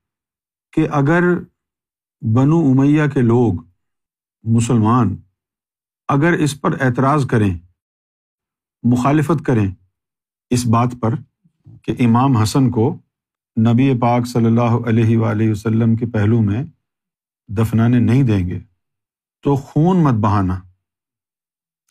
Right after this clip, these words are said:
اگر وہ نہ دفنانے دیں تو میرے بھائی حسین کو کہنا کہ وہ مجھے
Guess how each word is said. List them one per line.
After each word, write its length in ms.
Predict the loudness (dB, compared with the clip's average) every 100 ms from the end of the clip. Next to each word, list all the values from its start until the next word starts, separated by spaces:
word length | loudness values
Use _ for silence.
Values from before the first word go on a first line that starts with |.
| _ -2
اگر 220 | 0 2
وہ 400 | 2 2 0 -4 -12 -6 0
نہ 180 | 2 2
دفنانے 440 | 0 2 2 2
دیں 220 | 2 0 0 -4 _ _ _ _ _ _ -2
تو 60 |
میرے 260 | 2 2 2
بھائی 320 | 2 2 2
حسین 460 | 2 0 2 2 2
کو 100 | 0
کہنا 320 | 0 0 -2 -4 -10 _ _ _ _ _ _ -6
کہ 60 | 0
وہ 140 | 2
مجھے 420 | 4 4 2 0